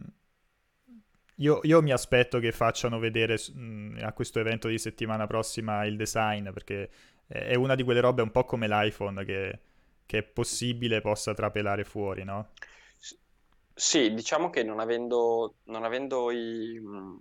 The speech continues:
Speaker 2: non avendo i case, la console c'è meno rischio, perché di
Speaker 1: Mm.
Speaker 2: solito i primi leak sui telefoni vengono dai case, però,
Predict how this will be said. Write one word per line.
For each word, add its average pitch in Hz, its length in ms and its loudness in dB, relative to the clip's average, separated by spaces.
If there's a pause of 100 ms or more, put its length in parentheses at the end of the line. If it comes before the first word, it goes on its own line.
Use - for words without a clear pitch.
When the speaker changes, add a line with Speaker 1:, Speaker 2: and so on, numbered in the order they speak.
(680)
Speaker 2:
non 117 160 -4
avendo 143 240 2
i 143 80 0
case, 143 580 2
la 139 300 2
console 120 580 0
c'è 131 160 -8
meno 104 220 -6
rischio, 98 340 -8
perché 101 200 -4
di 107 80 -4
Speaker 1:
Mm. 117 40 -8
Speaker 2:
solito 117 220 -4
i 117 40 -2
primi 107 280 0
leak 110 200 -2
sui 113 220 -4
telefoni 117 400 0
vengono 101 320 -6
dai 104 160 0
case, 98 580 -2 (300)
però, 113 880 4